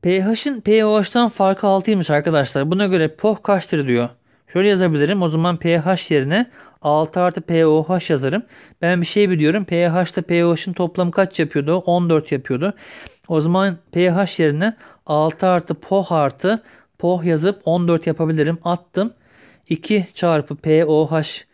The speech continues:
sekiz geldi. O zaman P O H'ım kaç geldi? Dört gelmiş oldu. P O H'ım dört ise ki onu soruyor zaten. P H'ım da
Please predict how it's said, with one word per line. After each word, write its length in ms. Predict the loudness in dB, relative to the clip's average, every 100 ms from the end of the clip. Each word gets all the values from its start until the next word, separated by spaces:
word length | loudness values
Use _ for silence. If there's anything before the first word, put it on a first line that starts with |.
| _ _
sekiz 400 | -6 -4 -2 -2
geldi. 240 | 0 0 0
O 40 |
zaman 280 | 0 -2 -2
P 220 | 0 2
O 220 | 2 2
H'ım 180 | 0 -2
kaç 280 | 0 -2 0
geldi? 440 | 0 0 0 -2 -6 -20 _
Dört 240 | 0 0 0
gelmiş 380 | -2 -2 -4 -2
oldu. 400 | -2 0 -2 -4 _ _
P 200 | -2 0
O 80 | 0
H'ım 260 | -2 -2
dört 200 | 0 0
ise 300 | 0 -4 -4 -4
ki 100 | -4
onu 180 | -2
soruyor 320 | -2 -2 -2 -2
zaten. 320 | -4 -4 -6
P 280 | -4 -2 -4
H'ım 260 | -8 -10
da 120 | -10